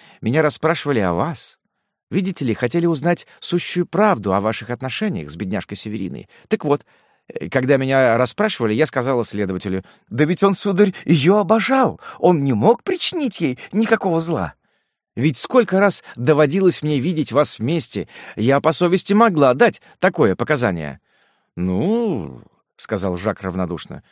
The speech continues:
я был в этом отношении совершенно спокоен. Я в точности по часам указал, как проводил время в тот роковой день. Меня уволили бы, если бы могли хоть в чём-нибудь заподозрить». Водворилось молчание.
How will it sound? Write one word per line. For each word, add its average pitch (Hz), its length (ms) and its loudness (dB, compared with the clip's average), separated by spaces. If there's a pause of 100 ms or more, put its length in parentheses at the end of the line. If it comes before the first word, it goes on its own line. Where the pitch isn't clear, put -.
(160)
я 76 420 -2
был 156 320 4
в 151 80 2
этом 120 480 0
отношении 110 520 -2
совершенно 113 540 -2
спокоен. 113 560 2 (380)
Я 131 240 4
в - 80 -10
точности 175 520 0
по 117 140 -6
часам 160 340 2
указал, 127 380 2
как - 240 -2
проводил 104 400 -2
время 110 320 -4
в - 60 -12
тот 117 180 -6
роковой 98 380 -4
день. 92 280 -6 (540)
Меня 147 300 2
уволили 185 440 4
бы, 139 220 2 (200)
если 143 300 0
бы 143 120 2
могли 147 360 0 (200)
хоть - 220 0
в - 100 -8
чём-нибудь 110 520 0 (140)
заподозрить». 110 760 0 (640)
Водворилось 107 520 -2
молчание. 82 720 -8